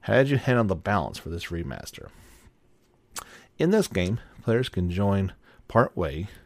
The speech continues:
so even a party member leaves, you can matchmake with a new member in the midst of the game, meaning there will be fewer instances where you'll be stranded in high difficulty maps. Whether or not a new caravan comes along depends on your luck,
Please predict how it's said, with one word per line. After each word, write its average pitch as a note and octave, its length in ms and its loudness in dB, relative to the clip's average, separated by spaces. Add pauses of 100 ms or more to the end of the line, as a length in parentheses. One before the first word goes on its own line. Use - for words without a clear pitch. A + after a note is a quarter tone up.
(280)
so - 160 -2
even B2+ 360 2
a G2 80 2
party B2+ 320 -2
member F#2+ 260 2
leaves, F#2+ 460 0 (300)
you C#3+ 100 -8
can G#2+ 140 -2
matchmake G#2 500 -2
with F2+ 160 -6
a F2+ 40 -2
new B2+ 220 0
member G2+ 380 2
in G2+ 100 0
the G#2 60 2
midst G2+ 260 0
of A2+ 80 -10
the A2+ 60 -4
game, E2+ 300 -4 (420)
meaning G2 160 0
there F#2+ 100 2
will E2+ 80 0
be E2 180 -2
fewer B2+ 380 0
instances E2 520 -6
where E2+ 100 -4
you'll E2 80 -4
be D#2+ 140 -8
stranded E2+ 380 -6
in D#2+ 120 -6
high F#2 240 -6
difficulty E2+ 540 -8
maps. - 560 -14 (720)
Whether C3 260 6
or C#3 40 4
not B2 360 2
a A2 40 -2
new A2+ 180 2
caravan G#2 540 -2
comes F#2+ 260 -4
along F#2 200 -2
depends F2+ 320 -4
on F2+ 140 -2
your E2+ 120 -6
luck, D#2 460 -4